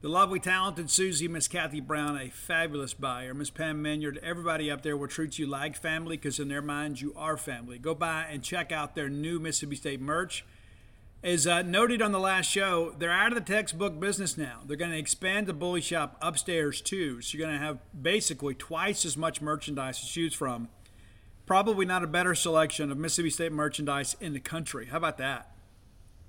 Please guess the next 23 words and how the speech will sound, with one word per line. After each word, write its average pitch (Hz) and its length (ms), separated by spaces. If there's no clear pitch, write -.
Let 156 280
that 170 200
sink 156 220
in 135 120
for 131 140
a 127 60
second. 135 400
If 151 140
you're 170 120
crazy 185 380
about 151 220
the 143 80
Bulldogs 147 440
like 139 220
I 180 200
am, 123 280
Campus 165 260
Bookmart's 143 560
gonna 156 180
be 143 140
your 143 140
one-stop 143 480
shop - 480